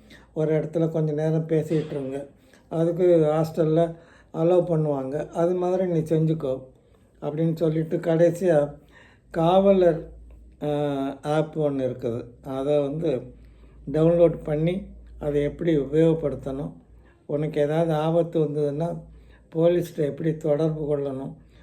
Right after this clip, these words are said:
அப்படிங்கிற விவரங்கள் எல்லாத்தையும் தன்னுடைய மகளுக்கு அந்த என்னுடைய நண்பரோட மனைவி சொன்னாங்க. எனக்கு ரொம்ப ஆச்சரியமா போச்சு. காலம் அப்படி தான் இருக்குது. எப்படி, அஹ்,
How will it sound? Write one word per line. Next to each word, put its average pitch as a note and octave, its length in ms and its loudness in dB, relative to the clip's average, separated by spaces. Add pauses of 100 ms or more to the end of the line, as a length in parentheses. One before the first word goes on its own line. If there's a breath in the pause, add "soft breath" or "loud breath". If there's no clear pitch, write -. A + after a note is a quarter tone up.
(140)
அப்படிங்கிற D3+ 480 -2
விவரங்கள் D3+ 600 0
எல்லாத்தையும் F3 580 -4 (400 soft breath)
தன்னுடைய D#3 380 -2
மகளுக்கு D#3 520 0
அந்த D3 340 -2 (140)
என்னுடைய D3 500 -4
நண்பரோட D3 500 -2
மனைவி D3 460 -6 (520 soft breath)
சொன்னாங்க. D#3+ 340 0
எனக்கு D3 240 -4
ரொம்ப D#3 360 0
ஆச்சரியமா D#3+ 460 -2
போச்சு. C3+ 400 -8 (400 soft breath)
காலம் E3+ 340 2
அப்படி D#3+ 200 -2
தான் E3+ 200 2
இருக்குது. D#3 600 -2
எப்படி, D3 680 0 (540 soft breath)
அஹ், D3 600 -2